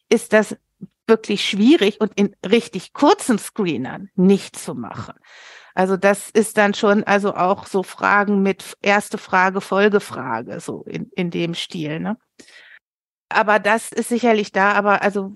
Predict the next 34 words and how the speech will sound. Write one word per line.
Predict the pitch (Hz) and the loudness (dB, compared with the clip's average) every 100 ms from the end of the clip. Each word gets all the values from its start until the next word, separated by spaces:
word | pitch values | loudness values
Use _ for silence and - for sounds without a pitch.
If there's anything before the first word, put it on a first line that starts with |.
| - | -8
am | - 208 196 | -2 0 2
validesten | 190 190 214 247 - 226 208 | 2 0 0 0 0 0 0
weiß | 185 190 214 | 0 0 0
man's | 190 - | -2 -2
einfach, | 175 185 190 - | -6 -4 -4 -2
wenn | 185 | -2
man | 185 185 170 | -2 -2 -4
wirklich | 202 196 208 196 | -6 -4 -4 -2
dann | - 180 175 | 0 -2 0
erstmal | 190 196 190 185 180 - - | -2 -2 0 2 2 -2 -4
zu | 233 | 2
einem | 202 190 190 190 208 _ _ - | 2 2 0 -4 -10 _ _ -4
Psychologen, | 247 226 214 214 226 220 | 0 2 4 4 4 2
Psychiater | - 208 196 196 214 233 202 | -2 -6 -2 0 2 2 0
geht | 208 202 196 | 2 0 0
und | 196 196 - - | -2 -4 -4 -2
dann | 180 | 0
schaut, | 196 180 165 208 190 | 0 -2 0 -2 -4
ob | - | -6
der | 185 185 | -2 2
da | 185 - | 2 0
auch | 143 190 - | -4 -4 2
Hinweise | 220 208 190 202 196 | 2 4 4 2 0
sieht | 185 190 208 - | -6 -4 -4 -2
und | 196 - | -4 -4
einen | 175 180 | -4 -2
dann | 175 175 - - - | -2 -2 -6 -10 -2
in | 190 | 0
eine | 180 | 0
Spezialambulanz | - 165 - 175 170 185 190 185 190 165 160 156 | 0 -2 0 2 2 2 0 0 0 0 0 -6
überweist. | - 156 156 147 - - - - _ _ _ _ - | -8 -2 -2 -4 -10 -14 -16 -20 _ _ _ _ -8
Und | 190 | -4
die | 202 | -4
Früherkennung, | - - 202 202 202 214 208 202 202 | -4 -2 0 0 0 2 4 4 2